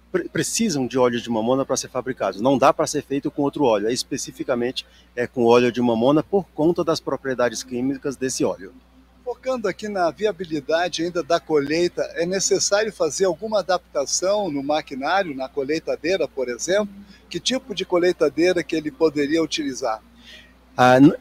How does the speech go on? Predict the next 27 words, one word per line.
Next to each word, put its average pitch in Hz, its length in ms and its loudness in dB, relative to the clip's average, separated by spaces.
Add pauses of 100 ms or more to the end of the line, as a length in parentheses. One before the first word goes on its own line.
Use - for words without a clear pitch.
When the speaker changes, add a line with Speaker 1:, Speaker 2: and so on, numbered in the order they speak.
(220)
Speaker 1:
atualmente 170 720 8
não 175 160 10
precisa 165 580 4
mais 143 260 6
fazer 139 300 4
adaptação 131 800 2
na 139 200 4
colheitadeira, 151 800 0 (240)
mas 127 200 -2
precisa 147 440 2
ter 139 220 2
um 131 100 0
equipamento, 123 720 -2
uma 123 120 -2
plataforma 131 880 -4
específica 147 840 -4
para 143 340 0
a 139 40 -2
colheita 135 640 -4
de 139 180 -4
mamona, 117 400 -2 (260)
que 190 120 -2
já 202 160 4
foi 208 160 0
desenvolvida 147 640 -2
no 165 120 0
Brasil. 113 400 -4